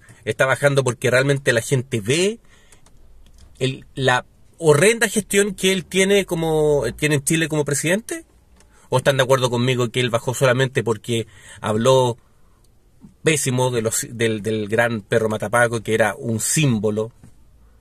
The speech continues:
del estallido delictual? Perdón, social,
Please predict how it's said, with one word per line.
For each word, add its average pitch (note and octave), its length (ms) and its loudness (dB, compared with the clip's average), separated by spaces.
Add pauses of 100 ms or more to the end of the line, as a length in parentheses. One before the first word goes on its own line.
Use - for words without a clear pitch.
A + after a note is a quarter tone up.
(360)
del A2 140 -4
estallido G#2+ 340 0
delictual? A#2 520 -2 (1040)
Perdón, A2+ 320 0
social, C3 500 -4